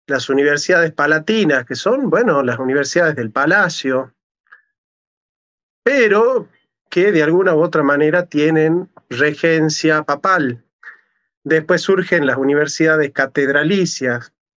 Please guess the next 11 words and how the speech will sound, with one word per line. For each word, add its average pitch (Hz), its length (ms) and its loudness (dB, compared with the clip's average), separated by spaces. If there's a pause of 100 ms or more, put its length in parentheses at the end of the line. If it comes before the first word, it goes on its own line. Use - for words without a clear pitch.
(1500)
eh, 117 720 -2 (540)
y 175 100 -2
de 160 100 2
alguna 226 300 2
u 202 60 4
otra 214 260 0
manera, 214 640 0 (440)
en 139 180 0
el 127 100 0
siglo 180 440 0
doce, 175 760 0